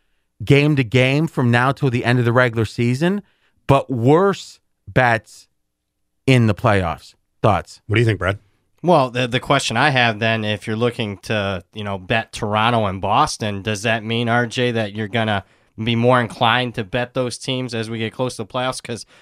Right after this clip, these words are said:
Speaker 3: Cleveland's gonna continue to maybe overachieve compared to what they've done so far this season, and the market's gonna continue to bet on them? Is that what I'm hearing from you?
Speaker 1: Uh, the market's betting on the Cavs?
Speaker 3: They're gonna bet on the Cavs,
Speaker 2: The
Speaker 3: so
Speaker 2: numbers are gonna get better for the Celtics and Raptors,
Speaker 3: Yes.
Speaker 2: so wait.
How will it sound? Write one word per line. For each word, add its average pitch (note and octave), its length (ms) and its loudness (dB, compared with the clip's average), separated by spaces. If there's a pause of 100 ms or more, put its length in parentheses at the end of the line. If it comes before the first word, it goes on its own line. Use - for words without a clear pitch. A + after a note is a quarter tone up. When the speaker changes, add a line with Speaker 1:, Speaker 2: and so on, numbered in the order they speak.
Speaker 3:
Cleveland's D3+ 400 2
gonna B2+ 180 2
continue C3+ 500 -2
to A#2+ 200 0
maybe B2 320 0
overachieve C3 720 0 (240)
compared B2+ 380 2
to A#2 60 2
what A#2+ 200 2
they've A2 200 0
done A#2+ 320 4 (200)
so - 260 2
far B2+ 320 4
this A2 180 0
season, C#3+ 520 -2
and A#2 220 0
the A2+ 40 2
market's A#2 440 0
gonna A2 180 -2
continue C3 640 -2 (240)
to A#2+ 120 -4
bet A2+ 200 2
on B2 220 4
them? F#3 180 0 (600)
Is A#2+ 120 -2
that B2+ 160 4
what C3+ 100 4
I'm B2+ 140 2
hearing C#3+ 280 0
from E3 180 -4
you? F#3+ 120 -4 (300)
Speaker 1:
Uh, A2 60 -4 (680)
the C3 100 6
market's C#3+ 400 4
betting C3+ 300 0
on B2+ 120 0
the A2+ 60 -4
Cavs? C3 420 -2
Speaker 3:
They're D#3 100 2
gonna F3 160 4
bet F3 180 6
on E3+ 100 4
the C#3 80 0
Cavs, D#3+ 400 0
Speaker 2:
The C#3 80 2
Speaker 3:
so D#3+ 80 4
Speaker 2:
numbers E3 220 2
are F3 40 0
gonna D#3+ 140 2
get C#3+ 120 4
better C#3 220 2
for C3 80 -6
the B2 80 -4
Celtics C3+ 380 -2
and B2 100 0
Raptors, C3 260 2
Speaker 3:
Yes. B2+ 140 4
Speaker 2:
so G#2+ 60 -2
wait. C#3+ 240 -2